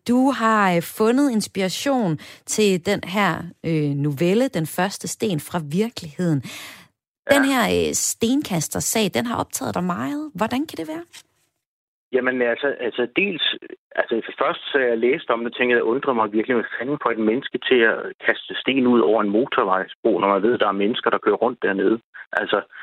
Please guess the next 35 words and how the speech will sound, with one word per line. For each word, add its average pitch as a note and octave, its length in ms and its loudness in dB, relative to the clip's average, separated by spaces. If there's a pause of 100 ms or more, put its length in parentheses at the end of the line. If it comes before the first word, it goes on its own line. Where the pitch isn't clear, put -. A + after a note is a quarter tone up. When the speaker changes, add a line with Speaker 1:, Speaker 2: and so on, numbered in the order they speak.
(360)
Speaker 2:
og G#2+ 160 2
så C3+ 140 0
begyndte E3 300 0
jeg C#3+ 100 4
jo B2 80 4
at A2+ 180 -2
følge E3+ 320 2
den, G2+ 100 -6 (320)
og - 80 2
så A2+ 80 -2
kunne D#3 180 2
man C3+ 140 2
jo A#2+ 40 2 (120)
se, G#2+ 160 2
der A2+ 180 2
var A2 100 4
jo A2 80 0
nye D3+ 380 2 (320)
stenkastninger A2 920 0
i, D#2 160 -4 (640)
altså, G#2+ 140 2
over A2 240 4 (100)
flere A#2+ 160 4
år A#2+ 240 4
nærmest, G#2 460 0
ikke? C3+ 120 -6 (280)
Øh, G2 260 4 (120)
indtil B2 240 2
det G#2 120 2
så - 160 0
pludselig B2+ 280 0
kulminerede A2+ 600 4
med G2+ 120 -2
den G#2 180 0
her G2+ 120 0